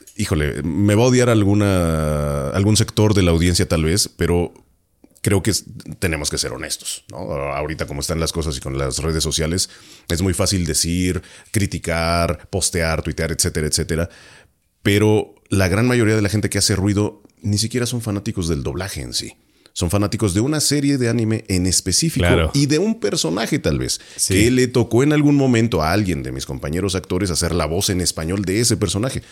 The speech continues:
Speaker 1: Pero no son fans de él, porque muchas veces ni siquiera saben su trayectoria, ni qué ha hecho, ni nada. Entonces, eh, muchas de esas personas dijeron, "Ah, ha de estar padre". Y de repente se metieron al curso y, pues, en el curso les dijeron que estaban muy bien y todo esto. Y salieron de ahí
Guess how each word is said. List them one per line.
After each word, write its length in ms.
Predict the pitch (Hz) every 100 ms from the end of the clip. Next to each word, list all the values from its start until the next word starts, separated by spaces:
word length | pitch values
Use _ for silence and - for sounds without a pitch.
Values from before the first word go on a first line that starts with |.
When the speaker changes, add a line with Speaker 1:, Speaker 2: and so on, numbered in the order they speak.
| -
Speaker 1:
Pero 160 | - 185
no 100 | 247
son 160 | 233 226
fans 280 | 220 220
de 160 | 196 196
él, 340 | - 247 90 - _
porque 200 | - -
muchas 260 | 95 117 143
veces 220 | 143 143
ni 80 | 120
siquiera 260 | 113 127
saben 240 | 123 123 117
su 120 | 104
trayectoria, 520 | 101 95 85 113 110
ni 80 | 90
qué 140 | -
ha 60 | 90
hecho, 260 | 87 85 76
ni 100 | 71
nada. 340 | 73 71 - - - _
Entonces, 480 | 69 80 78 85 - - - - -
eh, 520 | 71 71 69 60 55 -
muchas 500 | 98 110 120 131 117
de 60 | 107
esas 200 | 107 107
personas 580 | - 95 - 95 104 104
dijeron, 260 | 82 98 135
"Ah, 180 | 127 -
ha 80 |
de 60 | 214
estar 240 | - 185
padre". 260 | 156 143 87 - - _ _ -
Y 100 | 95
de 80 |
repente 240 | 87 82 95
se 80 | 90
metieron 320 | 87 92 98
al 140 | 107
curso 500 | 139 139 - 104 110 110 - -
y, 540 | - 82 80 78 78 80
pues, 160 | -
en 80 | 76
el 100 | 78
curso 200 | 90 80
les 120 | 85
dijeron 300 | 73 76 73
que 80 | 69
estaban 300 | - 69 65
muy 160 | 67 67
bien 360 | 98 123 131
y 60 | 95
todo 240 | - 85
esto. 160 | 104 95
Y 80 | 98
salieron 560 | - 110 113 113 117
de 80 | 110
ahí 280 | 95 101 107